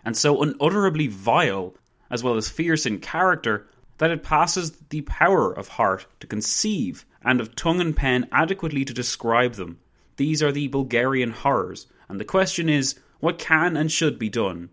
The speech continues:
either to punish, or to brand, or to prevent?" In a sense, the question could have been replaced as,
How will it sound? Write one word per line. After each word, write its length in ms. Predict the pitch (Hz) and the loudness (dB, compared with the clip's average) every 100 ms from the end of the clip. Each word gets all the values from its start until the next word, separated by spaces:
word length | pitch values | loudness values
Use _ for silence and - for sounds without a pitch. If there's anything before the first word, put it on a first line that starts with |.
| _ - | _ 0
either 260 | 113 104 98 | 2 2 -2
to 140 | 101 | -8
punish, 560 | - 139 165 185 - - | -2 0 0 -2 -8 -4
or 140 | 107 | -4
to 120 | 110 | -2
brand, 560 | 104 135 113 113 117 - | 2 2 4 0 -2 -6
or 200 | 107 107 | -4 -4
to 340 | 107 110 104 101 - | -2 -2 -2 -8 -12
prevent?" 460 | 101 110 104 92 _ _ _ _ _ _ _ _ _ _ _ _ _ _ _ _ _ _ _ | -8 -6 -6 -8 _ _ _ _ _ _ _ _ _ _ _ _ _ _ _ _ _ _ _
In 120 | 156 | -4
a 60 | 160 | -2
sense, 320 | - 147 135 | 0 0 0
the 100 | 117 | -4
question 500 | - 120 113 - 98 | 0 0 0 -4 -6
could 160 | - 151 | -2 -2
have 100 | 110 | 0
been 140 | 107 | -2
replaced 500 | 98 - 117 107 - | -4 -2 0 0 0
as, 220 | 104 95 | -2 -4